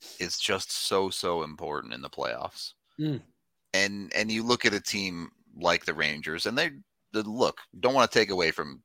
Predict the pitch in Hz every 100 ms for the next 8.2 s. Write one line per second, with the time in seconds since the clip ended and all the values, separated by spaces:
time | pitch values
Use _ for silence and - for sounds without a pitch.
0 | - 76 78 71 82 78 - 78 82 -
1 | 73 76 76 73 71 73 - 76 - -
2 | - - - 113 101 87 - - - _
3 | _ _ _ _ _ - 104 117 104 -
4 | 92 95 85 85 90 - - 92 87 113
5 | 127 92 80 80 _ _ _ _ _ _
6 | - 92 85 87 - _ _ 104 117 120
7 | 113 127 123 127 160 120 151 170 - 92
8 | 85